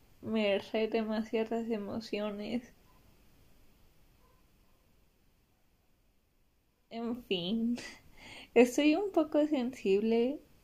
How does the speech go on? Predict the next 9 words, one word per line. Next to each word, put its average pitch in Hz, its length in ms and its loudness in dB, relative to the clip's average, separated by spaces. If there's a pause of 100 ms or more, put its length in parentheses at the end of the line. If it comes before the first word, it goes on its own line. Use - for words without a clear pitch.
Quería 233 480 6
hablar 220 540 6 (1300)
a 226 260 8
base 233 920 2
de 233 600 0 (540)
lo 208 240 0
que 180 220 0
he 185 60 2
vivido 226 680 -2